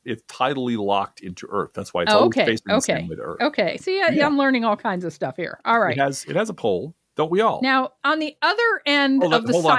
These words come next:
Speaker 1: hold
Speaker 2: scientific
Speaker 1: on, hold on,
Speaker 2: spectrum.
Speaker 1: hold on. I had promised no more poll numbers, no more polling.
Speaker 2: <laughs>
Speaker 1: And there we go, jumping into the south. I apologize from the bottom of my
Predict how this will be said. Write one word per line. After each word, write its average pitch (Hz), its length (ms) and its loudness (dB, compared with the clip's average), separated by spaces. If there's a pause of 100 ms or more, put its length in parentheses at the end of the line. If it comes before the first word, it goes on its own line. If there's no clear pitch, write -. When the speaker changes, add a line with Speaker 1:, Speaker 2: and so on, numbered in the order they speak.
Speaker 1:
hold 233 160 4
Speaker 2:
scientific - 20 2
Speaker 1:
on, - 80 6
hold - 100 -2
on, 196 60 -14
Speaker 2:
spectrum. - 680 0 (300)
Speaker 1:
hold 123 180 0
on. 90 220 -2
I 147 100 0
had 165 140 -2
promised 160 440 0
no 135 140 2
more 131 160 2
poll 127 280 0
numbers, 90 480 -4 (360)
no 117 80 2
more 143 140 2 (100)
polling. 117 420 0
Speaker 2:
<laughs> - 60 -6 (260)
Speaker 1:
And 135 120 -2
there 170 100 2
we 196 80 2
go, 175 120 0
jumping 156 400 -2
into 147 180 2
the 143 120 0
south. 131 220 0
I 175 120 2
apologize 175 840 0 (100)
from 160 220 -2
the 156 60 2
bottom 202 420 0
of 185 180 0
my 156 380 0